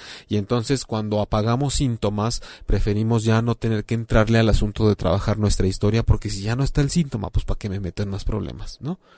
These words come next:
Este, e-, el, el asunto es que tarde o temprano algo más grande sale. Em, es decir, hay, hay muchos ejemplos con los cuales de pronto podemos ver de,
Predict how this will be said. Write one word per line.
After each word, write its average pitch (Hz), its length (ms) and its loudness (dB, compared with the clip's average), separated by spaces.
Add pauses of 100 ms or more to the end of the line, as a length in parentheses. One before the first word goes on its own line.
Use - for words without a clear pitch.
(360)
Este, 104 580 -4
e-, 107 180 -2
el, 98 100 -4
el 107 160 -2
asunto 113 320 -8
es 117 100 -12
que 120 120 -6
tarde 110 260 -4
o 107 40 -6
temprano 110 560 -4
algo 110 340 -4
más 110 260 -2
grande 107 460 -4
sale. - 480 0 (640)
Em, 107 1000 0 (1160)
es 131 160 2
decir, - 440 2
hay, 123 560 4
hay 120 300 2
muchos 120 400 -2
ejemplos 120 460 0
con 101 180 -2
los 98 160 -2
cuales 117 420 4
de 104 120 -2
pronto 117 500 0 (400)
podemos 113 480 4
ver 120 280 6
de, 110 320 -2